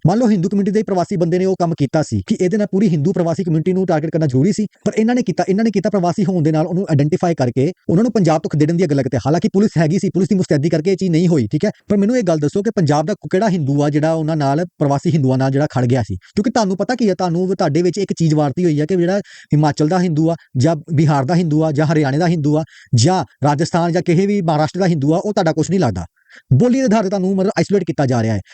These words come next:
ਦੂਜੇ ਪਾਸੇ ਇੱਕ ਸਿੱਖ ਵਿਅਕਤੀ ਵਾਸਤੇ, ਭਾਵੇਂ ਉਹ ਉੱਤਰਾਖੰਡ ਦਾ ਇਸ਼ੂ ਹੋਵੇ, ਭਾਵੇਂ ਰਾਜਸਥਾਨ ਦਾ ਹੋਵੇ, ਭਾਵੇਂ ਬਿਹਾਰ ਦਾ, ਭਾਵੇਂ ਦਿੱਲੀ ਦਾ ਹੋਵੇ, ਸਾਰੇ ਇਕੱਠੇ ਹੋ ਕੇ ਆ ਯੂਨਿਟੀ ਨਾਲ ਖੜ ਜਾਂਦੇ ਆ। ਭਾਵੇਂ ਬੰਦਾ ਸਹੀ ਹੋਵੇ, ਗਲਤ ਹੋਵੇ, ਉਹਨਾਂ ਨੂੰ ਮਨ ਫਰਕ ਨਹੀਂ ਪੈਂਦਾ ਤੇ ਉਹਦੇ ਨਾਲ ਖੜ ਜਾਂਦੇ ਆ ਤੇ ਨਾਰਮਲ ਲੜਾਈ ਵੀ ਜਿਹੜੀ ਇੱਕ ਆਪਸ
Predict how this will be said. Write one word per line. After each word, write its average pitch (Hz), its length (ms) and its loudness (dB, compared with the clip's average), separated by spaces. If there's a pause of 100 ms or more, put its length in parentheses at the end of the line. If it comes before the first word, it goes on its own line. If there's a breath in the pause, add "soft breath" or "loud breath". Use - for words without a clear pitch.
(120)
ਦੂਜੇ 208 280 2
ਪਾਸੇ 160 300 0 (180 soft breath)
ਇੱਕ 202 120 -2
ਸਿੱਖ - 220 -2
ਵਿਅਕਤੀ 202 260 -2
ਵਾਸਤੇ, 156 240 0
ਭਾਵੇਂ 165 280 -2
ਉਹ 185 140 -2
ਉੱਤਰਾਖੰਡ 175 340 -2
ਦਾ 196 120 0
ਇਸ਼ੂ 202 400 -2
ਹੋਵੇ, 170 180 0 (160 soft breath)
ਭਾਵੇਂ 165 180 0
ਰਾਜਸਥਾਨ 170 440 0
ਦਾ 214 100 0
ਹੋਵੇ, 165 180 -2
ਭਾਵੇਂ 165 200 -2
ਬਿਹਾਰ 143 280 0
ਦਾ, 185 100 -2
ਭਾਵੇਂ 175 220 0
ਦਿੱਲੀ 139 300 2
ਦਾ 190 100 0
ਹੋਵੇ, 113 240 -2 (360 soft breath)
ਸਾਰੇ 190 360 0
ਇਕੱਠੇ 185 340 0
ਹੋ 170 160 2
ਕੇ 151 280 0
ਆ 156 240 -2 (120)
ਯੂਨਿਟੀ 156 280 2
ਨਾਲ 156 300 2
ਖੜ 160 180 -2
ਜਾਂਦੇ 139 320 2
ਆ। 117 80 -2
ਭਾਵੇਂ 160 220 2
ਬੰਦਾ 156 200 0
ਸਹੀ 156 240 0
ਹੋਵੇ, 190 140 0
ਗਲਤ 160 240 0
ਹੋਵੇ, 170 120 0 (100)
ਉਹਨਾਂ 180 180 0
ਨੂੰ 208 100 2
ਮਨ 170 100 2
ਫਰਕ 151 220 -2
ਨਹੀਂ 180 120 0
ਪੈਂਦਾ 131 300 0
ਤੇ 190 160 2
ਉਹਦੇ 208 240 -2
ਨਾਲ 226 160 -2
ਖੜ 160 180 0
ਜਾਂਦੇ 165 320 0
ਆ 151 120 -2
ਤੇ 202 100 -4
ਨਾਰਮਲ 170 320 0
ਲੜਾਈ 160 200 0
ਵੀ 165 80 -2
ਜਿਹੜੀ 160 160 0
ਇੱਕ 175 100 -2
ਆਪਸ 151 220 -2